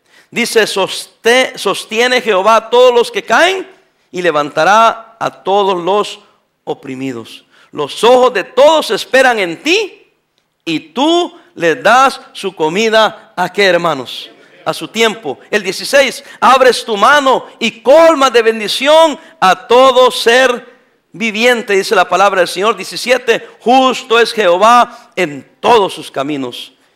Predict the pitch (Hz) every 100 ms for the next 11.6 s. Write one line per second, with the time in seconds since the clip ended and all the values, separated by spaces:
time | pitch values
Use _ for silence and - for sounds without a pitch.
0 | _ 160 165 175 160 151 160 147 - 359
1 | 370 359 349 - - _ 185 165 135 -
2 | 226 233 220 220 - _ _ - 185 190
3 | 185 - - _ _ _ _ - 175 139
4 | 120 - - _ _ _ - 214 220 -
5 | 202 190 165 190 202 175 - _ _ 175
6 | 160 - 156 170 160 139 117 _ - 254
7 | 339 294 202 254 240 - 214 185 - -
8 | _ _ _ _ - 233 - - 262 208
9 | 202 185 240 196 180 165 180 190 - -
10 | - _ _ _ _ _ _ 214 180 165
11 | 156 - 302 262 185